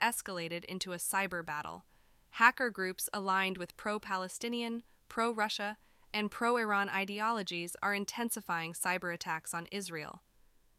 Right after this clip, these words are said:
Notably, they are targeting Western countries supporting Israel's right to self-defense and Japan, which has been collaborating with Israel on cybersecurity efforts. This cyber warfare raises concerns about the potential implications for the conflict.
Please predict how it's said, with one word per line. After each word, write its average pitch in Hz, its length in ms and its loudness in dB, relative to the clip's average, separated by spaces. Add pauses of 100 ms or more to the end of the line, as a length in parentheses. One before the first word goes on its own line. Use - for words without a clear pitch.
(100)
Notably, 208 540 4
they 190 160 0
are 185 100 4
targeting 180 500 -2
Western 196 400 -2
countries 165 480 -6
supporting 185 520 -4
Israel's 175 380 -6
right 170 220 0
to - 100 -8
self-defense 175 760 -2
and 175 160 -4
Japan, 170 500 -4 (400)
which - 160 0
has 196 120 2
been 190 180 -2
collaborating 190 640 2
with 175 140 -6
Israel 175 500 -2
on 180 140 -2
cybersecurity 180 920 -2
efforts. - 480 -10 (640)
This 254 260 2
cyber 247 320 6
warfare 214 560 0
raises 196 400 0
concerns 180 600 -2
about 170 220 0
the 170 60 -10
potential 190 520 -4
implications 180 680 -6
for 165 140 -10
the 156 80 -12
conflict. - 640 -10